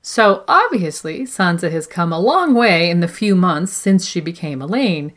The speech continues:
This chapter makes it clear in a myriad of ways that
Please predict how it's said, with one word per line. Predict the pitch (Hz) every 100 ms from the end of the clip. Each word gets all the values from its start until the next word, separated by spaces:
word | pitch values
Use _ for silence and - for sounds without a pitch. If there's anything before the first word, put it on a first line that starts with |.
| - - - _ _
This | 277 269
chapter | - 220 202 208
makes | 196 190 -
it | 196 -
clear | - 202 190
in | 190 180
a | 175
myriad | 175 202 277 277 226
of | 185 160
ways | 147 147 151 -
that | 151